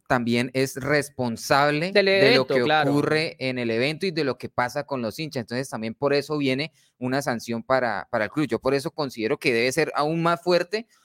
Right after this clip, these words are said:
Speaker 1: para que de una vez por todas
Speaker 2: Yo lo sancionaría
Speaker 1: los
Speaker 2: con puntos.
Speaker 1: dirigentes, eh, tomen cartas en el asunto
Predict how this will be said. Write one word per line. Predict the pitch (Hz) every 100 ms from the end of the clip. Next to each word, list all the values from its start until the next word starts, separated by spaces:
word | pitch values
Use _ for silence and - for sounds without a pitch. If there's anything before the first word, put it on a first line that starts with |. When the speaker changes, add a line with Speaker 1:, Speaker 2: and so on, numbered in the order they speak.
| _
Speaker 1:
para | 151 139 -
que | 131
de | 123
una | 127 151 185
vez | 175 180
por | 196 196
todas | - 196 170
Speaker 2:
Yo | 226
lo | 254
sancionaría | 262 220 190 170 -
Speaker 1:
los | 165
Speaker 2:
con | 202
puntos. | 202 240
Speaker 1:
dirigentes, | 208 196 190 190 208 -
eh, | 147 139 117 113 _ _
tomen | - 165 160 180 202 - _ _ _
cartas | - 160 156 170 170
en | 185
el | 185
asunto | 196 196 190 175 180 190